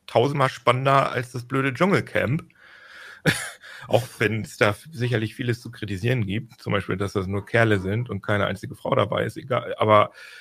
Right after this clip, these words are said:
da gibt's sicherlich viel zu kritisieren, aber ich finde halt krass, wie, was da auf YouTube passiert und wie die Production Values da hochgegangen sind.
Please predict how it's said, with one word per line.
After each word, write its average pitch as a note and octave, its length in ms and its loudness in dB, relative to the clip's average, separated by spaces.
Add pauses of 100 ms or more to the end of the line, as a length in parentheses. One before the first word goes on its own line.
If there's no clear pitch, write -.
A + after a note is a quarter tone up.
(140)
da - 100 -10
gibt's C3 220 -4
sicherlich C3+ 360 2
viel E3 120 2
zu - 120 -10
kritisieren, B2+ 400 2
aber - 140 4
ich - 120 -2
finde B2+ 180 2
halt B2 160 0
krass, - 440 -2
wie, B2 340 -6 (440)
was C3 220 0
da A2 180 6
auf - 220 0
YouTube B2 300 -4
passiert A2+ 380 -2
und G2+ 120 -4
wie A2 60 -2
die G#2+ 80 -4
Production - 580 -2
Values F#2+ 340 0
da F#2 260 -2 (480)
hochgegangen F#2 580 2
sind. D#2+ 400 -12